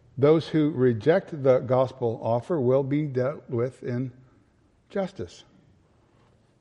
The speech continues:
Those who flee to the mercy of God in Christ will be what?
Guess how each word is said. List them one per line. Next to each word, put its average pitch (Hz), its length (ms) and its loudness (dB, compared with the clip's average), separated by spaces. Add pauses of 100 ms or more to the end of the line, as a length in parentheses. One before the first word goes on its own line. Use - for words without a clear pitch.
(460)
Those 139 260 4
who 127 100 0
flee 147 280 0
to 135 60 2
the 117 100 0
mercy 143 360 -2
of 107 120 -2
God 117 240 0
in 110 100 -4
Christ 143 400 -2
will 123 60 -2
be 117 120 2
what? 117 240 -2